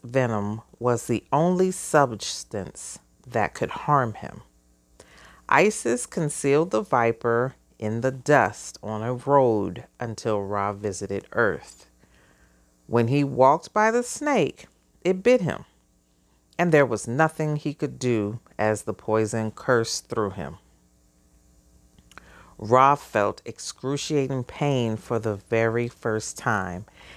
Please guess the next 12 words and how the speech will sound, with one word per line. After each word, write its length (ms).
and 180
in 140
his 320
agony 720
called 600
out 300
to 140
the 180
other 240
gods 420
for 160
help. 380